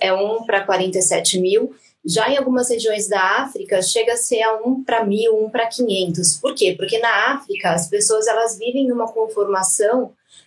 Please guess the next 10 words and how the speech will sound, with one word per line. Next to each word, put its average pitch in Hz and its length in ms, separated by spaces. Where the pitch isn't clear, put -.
é, 185 300
tribal 208 600
em 190 120
muitas 196 340
regiões, 175 680
né? 190 160
Então, 202 440
existe 214 280
muito 254 280
casamento, 233 920